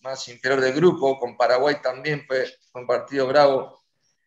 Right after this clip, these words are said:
Y me parece que ya al pasar a cuartos de final y semifinal se vio una mucho mejor versión, un equipo más compacto, que, que no sufrió tanto, si bien en Colombia se pasó por penales,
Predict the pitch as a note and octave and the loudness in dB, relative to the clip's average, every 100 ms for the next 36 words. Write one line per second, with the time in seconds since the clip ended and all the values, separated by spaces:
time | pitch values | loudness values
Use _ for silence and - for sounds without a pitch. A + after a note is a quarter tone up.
0 | _ _ _ - C3 C3+ C3+ C3+ C3+ C3+ | _ _ _ -20 -20 -18 -16 -16 -12 -4
1 | C#3 D3 D#3+ E3 D#3 D#3 D3+ - - E3 | 2 4 6 4 2 4 4 2 2 4
2 | D#3 D#3 D#3 D3 C#3+ C#3+ D#3 D#3+ C#3 C#3 | 4 4 2 2 -2 -2 0 0 -4 -8
3 | C3+ D3+ B2+ A2+ B2 C#3 C3+ C3+ C3 C3+ | -4 -2 -2 -2 -4 -4 -4 -6 -8 -8
4 | C3+ C3+ C3+ C3 F#3+ F3 D3+ C3 B2 B2 | -4 -2 -2 -2 0 2 0 -4 -8 -10
5 | A#2+ A#2+ B2 A#2 C#3+ - C3+ B2+ A#2 F#2+ | -10 -8 -4 0 0 -2 -2 -2 -2 -6
6 | - - G#2 G#2 - G#2 A2 C3 B2+ - | -14 -18 -16 -16 -16 -14 -4 -2 -2 -6
7 | A#2 - B2+ C3 C3 D3+ D3 C#3+ C#3 C#3 | -8 -2 0 0 2 4 4 4 -2 -4
8 | - A2+ B2 B2+ B2+ B2+ C3+ C3 B2 A#2+ | -6 -6 -6 -6 -4 0 0 0 -4 -6
9 | B2 C3 C3 A#2+ C3+ C#3+ D3 D3 - _ | -8 -6 -6 -4 -6 -4 -4 -6 -14 _